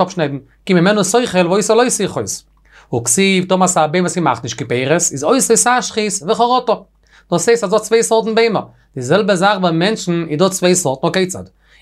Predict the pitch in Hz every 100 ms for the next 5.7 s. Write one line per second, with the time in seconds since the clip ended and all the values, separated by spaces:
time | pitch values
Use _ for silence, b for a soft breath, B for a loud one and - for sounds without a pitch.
0 | - 254 262 254 - 190 185 175 190 185
1 | 185 120 202 185 185 180 180 180 226 214
2 | - 196 185 185 180 180 175 196 185 180
3 | 175 - 185 180 190 180 180 180 B B
4 | 208 190 185 196 185 254 233 170 - 113
5 | - 208 262 214 165 131 117